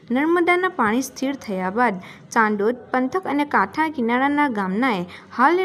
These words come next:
રાહતનો શ્વાસ લીધો છે. જો કે તંત્ર દ્વારા ચાંદોદ સહિત પંથકના કરનાળી, નંદેડિયા, ભીમપુરા જેવા ગામોને સાવચેતી રાખવા તેમજ જોખમી રીતે કિનારે અવરજવર નહીં કરવા સૂચના અપાઈ છે.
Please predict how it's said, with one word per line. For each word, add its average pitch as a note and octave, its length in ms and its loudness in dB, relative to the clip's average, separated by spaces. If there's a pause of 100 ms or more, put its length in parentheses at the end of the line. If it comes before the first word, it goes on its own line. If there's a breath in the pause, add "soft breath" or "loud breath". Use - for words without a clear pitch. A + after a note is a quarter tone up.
રાહતનો A3 440 -2
શ્વાસ A#3+ 400 -8
લીધો F3+ 260 -6
છે. F3 220 -6 (400 loud breath)
જો D#4 160 4
કે G4 160 2
તંત્ર G#3+ 380 0
દ્વારા G3 400 -2 (260 loud breath)
ચાંદોદ C4 400 2
સહિત B3 340 -4 (100)
પંથકના G#3+ 640 -2 (320 loud breath)
કરનાળી, A#3+ 600 2 (140)
નંદેડિયા, G#3 640 0
ભીમપુરા A3+ 580 0
જેવા D4+ 300 0
ગામોને G#3 500 2 (280 loud breath)
સાવચેતી D#4+ 600 0
રાખવા G3+ 400 -2
તેમજ G#3+ 420 -2 (300 loud breath)
જોખમી C4 400 2
રીતે C4+ 240 -2
કિનારે A#3+ 540 0
અવરજવર G#3+ 480 0
નહીં G#3 340 -4
કરવા F#3 260 -4
સૂચના C4+ 460 -4
અપાઈ F#3+ 360 -2
છે. F#3 280 -4